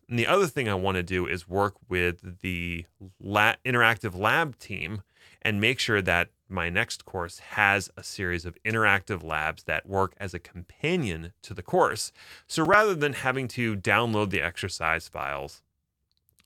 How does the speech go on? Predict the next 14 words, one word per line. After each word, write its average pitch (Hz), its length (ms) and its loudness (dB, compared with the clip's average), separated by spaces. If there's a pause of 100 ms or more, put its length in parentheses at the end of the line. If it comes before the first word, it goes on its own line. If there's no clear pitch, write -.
from 147 220 0
GitHub, 82 460 2
which, 135 240 -2
I 135 100 2
mean, 127 160 0
I 117 140 -2
do 151 200 0
provide 87 440 2
that. 69 180 -8
I 78 80 -4
provide 98 560 2 (180)
all 107 320 4
of 101 80 -4
my, 85 400 0